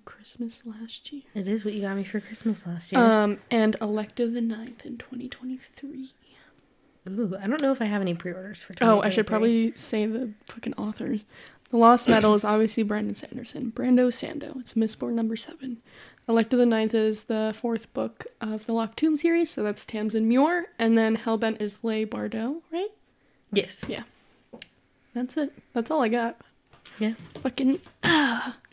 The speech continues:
Speaker 1: As I slam my
Speaker 2: Closed.
Speaker 1: notebook shut and all my papers fall out. It's fine. I really like this notebook. It's by, like, one of my favorite, the cover is made by one of my favorite artists, Micah,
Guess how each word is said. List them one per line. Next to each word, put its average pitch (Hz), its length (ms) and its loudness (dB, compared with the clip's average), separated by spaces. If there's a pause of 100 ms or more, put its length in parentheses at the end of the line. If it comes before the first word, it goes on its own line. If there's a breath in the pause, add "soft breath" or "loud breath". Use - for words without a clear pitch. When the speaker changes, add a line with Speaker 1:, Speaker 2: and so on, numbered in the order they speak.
(140)
Speaker 1:
As 233 120 -8
I 220 40 2
slam 226 480 2
my 208 80 0
Speaker 2:
Closed. 214 120 -4
Speaker 1:
notebook 214 420 -6
shut - 300 -8
and 240 140 -6
all 233 120 -4
my 220 120 -4
papers 240 400 -8
fall 240 220 -6
out. 254 160 -8 (1040 loud breath)
It's - 140 -18
fine. 277 400 -12 (100)
I 240 80 8
really 285 320 6
like 247 220 6
this 233 200 2
notebook. 202 560 0
It's 196 160 -4
by, 202 220 4
like, 208 160 2
one 202 100 2
of 202 60 2
my 202 100 2
favorite, 202 420 0 (760 soft breath)
the 247 80 8
cover 277 420 10
is 226 320 4 (160)
made 208 460 6
by 190 120 4
one 180 140 0
of 180 60 -2
my 185 100 -2
favorite 190 280 -2
artists, 196 600 -4 (280 loud breath)
Micah, - 440 0